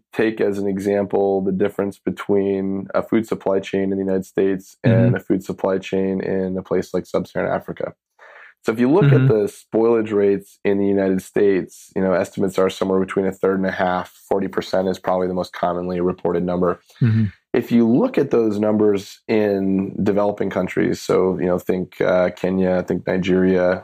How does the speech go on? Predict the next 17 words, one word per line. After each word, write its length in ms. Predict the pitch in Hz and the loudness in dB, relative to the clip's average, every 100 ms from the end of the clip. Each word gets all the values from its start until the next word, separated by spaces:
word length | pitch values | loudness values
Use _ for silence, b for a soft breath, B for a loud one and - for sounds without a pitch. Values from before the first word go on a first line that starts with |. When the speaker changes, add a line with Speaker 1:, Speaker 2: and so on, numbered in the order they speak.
| - | -2
Speaker 1:
um, 420 | 90 87 87 95 | 0 0 -2 -4
you 60 | 95 | -2
know, 40 | 90 | 0
other 120 | 92 | 0
places 440 | 90 90 95 92 | -2 -2 -2 -2
in 100 | 95 | -2
Sub-Saharan 420 | 92 95 92 92 | -2 -2 0 0
Ar-, 240 | 92 92 - | 0 0 0
Africa, 440 | 92 - - 92 | -2 -2 -4 -4
Southeast 420 | - 90 87 92 98 | -2 -2 -2 -2 0
Asia, 320 | 95 95 90 B B B - | 2 0 -2 B B B 0
those, 440 | 135 175 196 - - | 4 4 0 -8 -8
those 320 | 101 120 139 | 0 0 2
losses 460 | 117 107 - 104 95 | 0 -2 0 -2 0
are 460 | - 95 95 95 95 | 0 0 0 0 -2
upwards 580 | 95 - 98 92 92 | -2 0 2 2 -2
of 380 | - 90 90 90 | -2 0 2 0